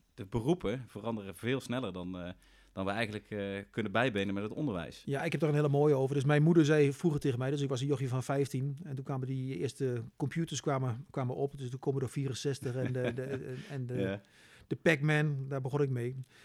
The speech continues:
Speaker 2: En dan zat ik dus achter die, achter die Pac-Man. En mijn moeder zei van, "Joh, stop daar nou mee, anders komt er niks van je terecht."
Speaker 1: Ja.
Speaker 2: Ze had toen nog niet kunnen bevoeden hoe naast ze er had kunnen zitten. Als de één sector momenteel bloeiend is, dan is het de gamification.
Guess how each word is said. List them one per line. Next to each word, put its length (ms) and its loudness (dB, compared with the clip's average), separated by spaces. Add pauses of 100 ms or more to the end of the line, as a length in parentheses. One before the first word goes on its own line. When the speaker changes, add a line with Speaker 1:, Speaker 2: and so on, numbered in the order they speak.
(280)
Speaker 2:
En 60 -10
dan 80 0
zat 100 2
ik 80 -2
dus 140 0
achter 160 0
die, 320 0
achter 180 -8
die 100 -2
Pac-Man. 280 0
En 20 2
mijn 120 2
moeder 160 0
zei 120 0
van, 80 0
"Joh, 180 -2 (200)
stop 340 8
daar 100 8
nou 120 6
mee, 300 4 (300)
anders 220 -4
komt 140 2
er 60 6
niks 160 6
van 100 6
je 60 4
terecht." 440 0 (440)
Speaker 1:
Ja. 240 -4 (360)
Speaker 2:
Ze 120 -8
had 80 -4
toen 100 0
nog 100 8
niet 120 6
kunnen 180 6
bevoeden 360 6
hoe 360 2 (100)
naast 380 2
ze 60 -2
er 240 -4 (180)
had 160 -12
kunnen 200 4
zitten. 480 0 (120)
Als 140 -6
de 100 -10
één 200 0
sector 340 -2
momenteel 280 2
bloeiend 400 2
is, 140 -4
dan 100 -4
is 120 -2
het 120 -10
de 220 0
gamification. 760 -2